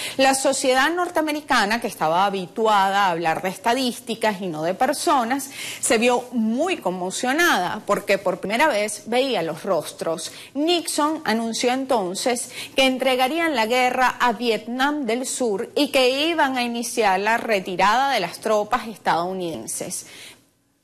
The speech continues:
A veinticuatro años exactos de la declaración de independencia de Vietnam, ocurrió el hecho más doloroso que pudo haber sufrido ese pueblo. El día dos de septiembre de mil novecientos sesenta y nueve,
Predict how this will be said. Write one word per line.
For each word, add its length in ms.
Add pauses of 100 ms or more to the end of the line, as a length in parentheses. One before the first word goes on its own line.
(260)
A 240
veinticuatro 680
años 320
exactos 760
de 80
la 120
declaración 760
de 80
independencia 760
de 80
Vietnam, 560 (280)
ocurrió 560 (160)
el 140
hecho 260
más 360
doloroso 560
que 120
pudo 180
haber 240
sufrido 480
ese 220
pueblo. 440 (460)
El 80
día 240
dos 300
de 80
septiembre 640
de 120
mil 360
novecientos 480
sesenta 380
y 20
nueve, 440